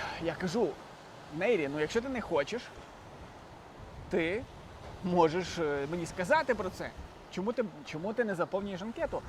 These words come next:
Бо я без анкети тобі не дом-, допоможу". Надійшли, каже, мені програми, я спробую так.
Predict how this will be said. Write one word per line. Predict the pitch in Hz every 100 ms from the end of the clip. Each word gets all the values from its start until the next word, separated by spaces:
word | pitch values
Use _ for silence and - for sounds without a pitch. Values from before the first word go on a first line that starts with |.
| - - -
Бо | 165
я | 170 190
без | 247
анкети | 254 156 240
тобі | 233
не | 247
дом-, | 240 220
допоможу". | 220 208 226 165 147
Надійшли, | 170 190 226 339
каже, | 294 254
мені | 254 233
програми, | 226 220 311 302 240
я | 214
спробую | 233 240 196 185
так. | 160